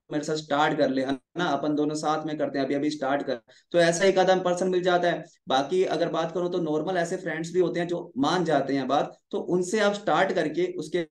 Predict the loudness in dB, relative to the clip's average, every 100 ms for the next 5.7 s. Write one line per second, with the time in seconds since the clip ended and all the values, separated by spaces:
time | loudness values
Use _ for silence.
0 | -2 2 2 0 -6 -4 -6 -2 0 2
1 | 2 2 0 -2 -2 -4 -4 -6 -10 -12
2 | -4 -2 0 -2 -2 -2 0 2 4 2
3 | 2 0 0 0 -2 -4 -6 -10 _ -2
4 | 2 4 4 4 4 4 2 4 2 2
5 | -2 -4 -2 -2 -2 -2 -4